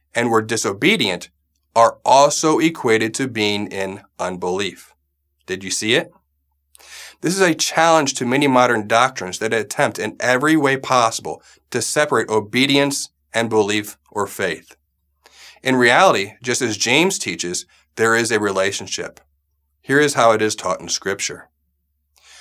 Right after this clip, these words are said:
When we believe in the Word of God, faith, then the result is, is that we do what we believe. When we do not believe in the Word of God,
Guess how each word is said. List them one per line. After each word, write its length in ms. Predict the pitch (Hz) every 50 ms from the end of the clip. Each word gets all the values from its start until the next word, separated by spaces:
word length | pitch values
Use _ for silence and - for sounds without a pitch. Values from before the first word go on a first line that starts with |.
| - _ _
When 140 | - 127 131
we 120 | 139 139
believe 460 | 131 117 123 123 127 123 143 156 165 175
in 80 | 170 170
the 80 | 175
Word 240 | 165 147 139 139 151
of 120 | 160 156
God, 360 | 131 107 92 85 78 78 - - _ _ _ _ _ _
faith, 640 | _ - - - - - 104 85 - - - _ _ _ _ _ _ _ _ _ _ _ _ _ _ _
then 160 | - 123 131
the 80 | 131 127
result 500 | 127 127 120 113 135 139 151 165 165 -
is, 180 | 98 98 95
is 160 | 92 92 - -
that 160 | 110 - -
we 140 | 120 117 107
do 600 | 104 104 - 156 208 180 113 92 85 92 104 _ _ _ _ _ _ _ _ -
what 200 | 101 98 - -
we 120 | 98 101
believe. 640 | 98 104 104 104 104 113 123 117 95 - - - - _ _ _ _ _ _ _ _ _ _ _ _ _ _ _ _ - - - - _
When 140 | - 131 131
we 120 | 127 123 123
do 200 | 123 123 120 120
not 280 | 120 123 165 208 202
believe 340 | - 170 127 117 110 107 98
in 60 | 101
the 60 | 92
Word 160 | 90 90 90 82
of 120 | - -
God, 340 | - 80 82 82 85 92